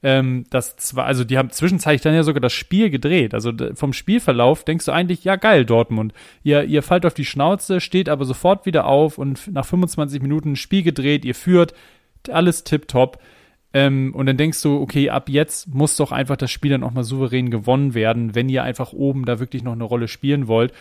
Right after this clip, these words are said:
ähm, und vielleicht noch mal Platz zwei oder drei auch angreifen wollt.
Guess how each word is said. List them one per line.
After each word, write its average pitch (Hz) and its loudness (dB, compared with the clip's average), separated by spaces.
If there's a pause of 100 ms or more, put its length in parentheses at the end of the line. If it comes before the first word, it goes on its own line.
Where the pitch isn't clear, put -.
(300)
ähm, 113 0 (100)
und 117 -4
vielleicht 123 -2
noch 127 -2
mal 117 -2
Platz 120 -6
zwei 120 0
oder 120 -2
drei 117 -2
auch 107 -6
angreifen 110 -2
wollt. 113 -2